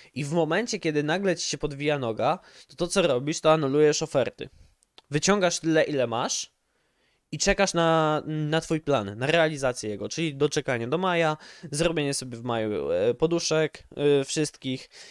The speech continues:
i tak dalej, i tak dalej. E, obadanie wtedy rynku. Najpewniejsze, co jest. No nie da się tak, tak naprawdę pewniej, no. E, to jest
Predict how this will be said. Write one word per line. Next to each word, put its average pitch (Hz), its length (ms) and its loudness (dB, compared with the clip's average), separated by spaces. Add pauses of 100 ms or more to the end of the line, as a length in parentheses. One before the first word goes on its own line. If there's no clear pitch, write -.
(180)
i 143 100 -8
tak 143 220 -2
dalej, 127 380 4
i 104 60 -8
tak 117 220 -10
dalej. 135 500 4 (440)
E, 135 400 4
obadanie 160 480 2
wtedy 143 280 2
rynku. 139 560 -2 (200)
Najpewniejsze, 196 600 0
co 156 160 0
jest. 120 240 2
No 165 60 -6
nie 185 160 -2
da 175 100 0
się 165 160 0
tak, 139 260 -6
tak 151 140 -6
naprawdę 156 360 -2
pewniej, 120 480 -2
no. 135 240 -4 (1200)
E, 170 420 2
to 190 120 0
jest 185 300 0